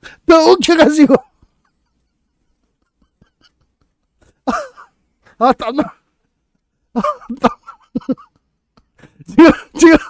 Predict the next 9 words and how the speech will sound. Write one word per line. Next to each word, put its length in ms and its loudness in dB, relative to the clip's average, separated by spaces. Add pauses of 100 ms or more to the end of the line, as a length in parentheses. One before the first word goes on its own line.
슈퍼챗 520 -2 (220)
쏴주시는 640 4
분이 160 4
너무 260 2
웃깁니다. 320 -8 (4000)
지금, 280 4 (920)
음. 220 2 (1300)
아, 420 -2 (320)
잠깐만요. 600 2